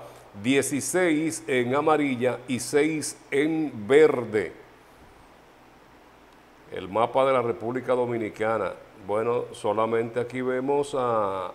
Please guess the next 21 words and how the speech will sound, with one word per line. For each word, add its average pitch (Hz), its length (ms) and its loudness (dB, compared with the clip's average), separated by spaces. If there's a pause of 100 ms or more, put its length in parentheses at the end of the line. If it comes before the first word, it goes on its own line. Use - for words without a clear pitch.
a 101 140 -4
Peravia, 131 540 -2 (420)
la 101 80 -8
provincia 107 460 -4
de 123 40 -14
Peravia, 131 480 -2 (400)
que 104 80 -16
tiene 107 220 -4
a 107 80 2
Baní 110 300 0
como 104 360 -4
municipio 98 460 -6
cabecera, 113 540 -2
que 104 120 -6
no 98 300 -4
tiene 104 260 -4
color. 127 400 -2 (1040)
En 98 220 -8
cuanto 113 760 0 (1300)
a 92 680 -6 (1600)
distinguir 123 800 -2